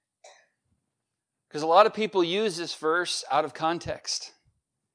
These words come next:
and even out of the intended application as well.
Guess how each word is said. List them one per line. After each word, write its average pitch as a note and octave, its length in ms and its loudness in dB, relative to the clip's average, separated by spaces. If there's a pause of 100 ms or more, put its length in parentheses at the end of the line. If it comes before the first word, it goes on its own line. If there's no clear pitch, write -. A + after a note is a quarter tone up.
(320)
and C#3+ 160 -6
even F#3 540 -2
out D#3 240 2
of C#3+ 160 -2
the C#3 440 -4
intended D#3+ 520 -2
application C#3+ 840 -4
as - 160 -14
well. C3 340 -10